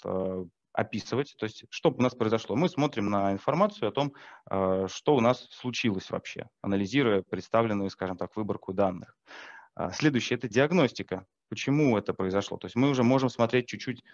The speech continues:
глубже в информацию, да, и понимать, э, из-за каких могло причин вот случиться там то или иное происшествие. Следующий — это эс-, этап — это когда у нас уже включается прогнозирование, когда мы можем уже строить некие прогнозы, по какой причине может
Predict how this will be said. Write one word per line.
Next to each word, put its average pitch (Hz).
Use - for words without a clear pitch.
глубже 117
в 101
информацию, 131
да, 135
и 113
понимать, 120
э, 92
из-за 110
каких 131
могло 117
причин 190
вот 120
случиться -
там 90
то 120
или 101
иное 113
происшествие. -
Следующий — 151
это 110
эс-, 107
этап — -
это 95
когда 107
у 110
нас 113
уже 98
включается 101
прогнозирование, 123
когда -
мы 113
можем 113
уже 110
строить 117
некие 113
прогнозы, 113
по 110
какой 127
причине 117
может 104